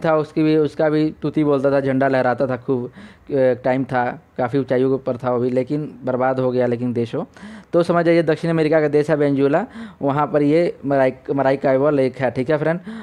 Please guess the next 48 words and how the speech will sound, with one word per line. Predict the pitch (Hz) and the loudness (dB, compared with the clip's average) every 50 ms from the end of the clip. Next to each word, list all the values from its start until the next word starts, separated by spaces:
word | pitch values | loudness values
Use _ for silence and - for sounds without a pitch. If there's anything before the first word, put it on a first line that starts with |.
| 170 - | -10 -2
और | 131 131 139 143 | 0 2 2 4
ये | 147 147 151 | 2 2 2
दिखाता | 143 143 131 139 131 123 147 139 | 0 0 0 0 -2 0 0 0
हूँ | 139 143 | -2 -2
किस | 139 - 147 127 - - | -4 -6 -8 -8 -8 -4
लिए | 139 139 131 | -4 -4 -2
फेमस | 135 131 131 131 120 151 | 0 0 0 0 0 -2
है। | 165 190 - - - - _ _ | -2 -2 -4 -8 -18 -20 _ _
ये | 139 160 175 | 2 2 2
पेट्रोलियम | 175 - - - 170 143 - 165 170 170 175 196 196 196 | 2 -2 -4 -4 -2 0 2 2 4 4 4 2 2 2
के | 190 185 165 | 2 2 2
लिए | 156 160 160 165 | 4 4 4 2
प्रसिद्ध | 165 - 143 127 - 143 135 123 120 | 2 0 -4 -2 0 0 0 0 0
है। | 123 143 131 120 104 - - - - - - | 0 0 0 -2 -2 -6 -14 -20 -20 -12 -2
वेनेजुला | 131 143 147 147 143 151 160 175 | 0 0 0 2 2 2 2 2
कंट्री | 170 170 - - 156 143 123 - 151 160 160 | 2 0 -2 -2 -2 -2 0 0 0 2 2
एक, | 160 151 156 - - | 2 0 -2 -2 0
अ, | 160 151 151 147 | 2 4 4 4
पेट्रोलियम | 143 147 - 156 - 143 143 143 143 156 156 143 | 2 2 -2 -4 0 0 0 2 2 0 2 0
रिच | 143 139 120 - | 0 -2 -2 -2
कंट्री | 151 127 117 127 131 117 | -2 -2 -2 -2 -2 -2
है, | 113 | -2
फ्रेंड, | 107 117 113 117 | 0 -2 -2 0
वहाँ | 120 123 131 | 0 -2 -2
बहुत | 127 131 131 143 | -2 -2 -2 0
ज़्यादा | 139 139 135 131 | 0 2 2 0
पेट्रोलियम | 127 135 120 - 127 120 123 123 | 0 -2 -4 -4 -2 0 0 2
मिलता | 120 113 107 104 - 113 | 2 0 0 -2 -2 -2
है | 110 | 0
वेनेजुला | 117 113 110 107 104 104 104 | 0 0 0 0 0 -2 -2
में। | 107 104 - - - - - - - | -4 -6 -10 -14 -20 -20 -20 -8 -6
ठीक | 139 143 | -2 -2
है, | 196 208 - - - - - - - | -2 -2 -4 -10 -20 -20 -16 -2 0
तो | 156 156 160 165 | 2 4 4 2
मराइकाइबो | 160 160 156 151 147 147 147 - - - 160 143 143 143 156 165 | 2 2 2 4 2 2 0 -4 -6 0 0 2 2 2 2 2
लेक | 160 160 156 - | 2 2 0 0
जो | 117 143 151 139 | 0 0 2 2
है, | 135 131 127 131 | 2 2 2 2
यानी | 131 127 127 143 180 - - - | 2 0 0 0 -2 -4 -8 -4
मराइकाइबो | 127 123 123 123 120 139 135 139 147 | 0 0 0 2 2 2 2 2 0
लेक, | 147 143 - 143 135 135 135 - - | 0 -2 -2 -2 0 0 -2 -2 -2
यानी | 151 139 135 135 131 127 131 127 | 0 2 2 2 2 0 0 0
झील | 120 131 143 147 | -2 -2 -2 0
जो | 135 139 123 | 2 2 2
है, | 120 123 127 | 2 2 0
वहाँ | 123 123 127 127 | 0 0 0 0
पर | - 147 | -2 -4
पेट्रोलियम | - - 131 113 - 127 127 127 139 160 175 | -4 -4 -4 0 0 0 0 2 0 -2 -2